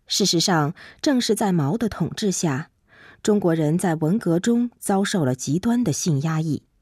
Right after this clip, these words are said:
十年来，任何与爱情有关的情节都从老百姓的视听中删除了。越南军队歌舞团来中国演出时，有幸观看他们表演的人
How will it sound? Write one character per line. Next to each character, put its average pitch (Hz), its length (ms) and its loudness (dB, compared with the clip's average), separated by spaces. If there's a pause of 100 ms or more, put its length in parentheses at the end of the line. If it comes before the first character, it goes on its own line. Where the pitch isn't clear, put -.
(800)
十 - 240 2
年 170 240 4
来， 139 320 0 (380)
任 277 160 4
何 226 200 2
与 190 120 4
爱 240 260 0
情 175 380 0
有 139 180 2
关 190 240 0
的 170 100 0
情 143 320 0
节 139 360 0 (240)
都 175 120 2
从 160 220 0
老 139 160 0
百 131 180 -2
姓 165 240 0
的 127 160 0
视 156 340 0
听 214 340 0
中 202 240 0
删 226 280 -2
除 127 320 -4
了。 156 200 -4 (1000)
越 262 160 4
南 185 240 4
军 247 180 2
队 202 140 4
歌 247 180 0
舞 170 140 2
团 151 420 0 (100)
来 156 180 0
中 233 180 2
国 165 160 2
演 135 240 2
出 214 220 0
时， 139 340 0 (560)
有 208 180 4
幸 233 240 2
观 277 220 0
看 233 240 0
他 226 140 0
们 185 120 2
表 170 220 2
演 190 180 2
的 131 120 0
人 147 320 0